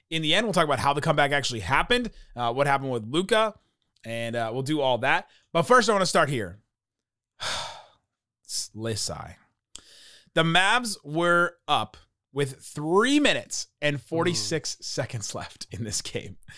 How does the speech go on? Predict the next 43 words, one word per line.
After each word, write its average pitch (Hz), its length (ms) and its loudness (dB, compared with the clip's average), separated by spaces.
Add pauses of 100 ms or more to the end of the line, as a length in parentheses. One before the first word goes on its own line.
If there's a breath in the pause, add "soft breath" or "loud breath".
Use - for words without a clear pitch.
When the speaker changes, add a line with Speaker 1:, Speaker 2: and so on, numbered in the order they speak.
(220 loud breath)
Speaker 2:
Tough. - 120 -12
Speaker 1:
They 143 140 0
were 151 140 0
up 147 240 0 (100)
a 139 100 0
hundred 196 400 4
and, 175 220 -2 (120)
uh, 131 180 -2
was 131 120 -4
it 120 80 -2
a 110 60 -4
hundred 170 300 0
and 143 320 -2 (400)
eight 156 280 -2
to 151 300 -2
a 135 60 2
hundred 143 260 -2
and 123 100 -8
six? - 480 -6 (520)
Something 185 220 -6
like 175 180 0
that. 180 220 2
It - 20 2
was 147 120 0
close. 165 500 0 (280 soft breath)
Uh, 123 140 0
Derek 156 240 4
Jones 151 260 0
Junior 160 260 0
hit 147 320 0
a, 117 340 -4 (100)
hit 147 220 -4
some 123 100 -6
free 185 240 0
throws. 170 300 2
Yeah, 110 120 2
a - 20 0
hundred 147 240 -2
eight, 143 120 0
a 131 60 -4
hundred 139 200 -4
and 117 100 -6
six. - 420 -6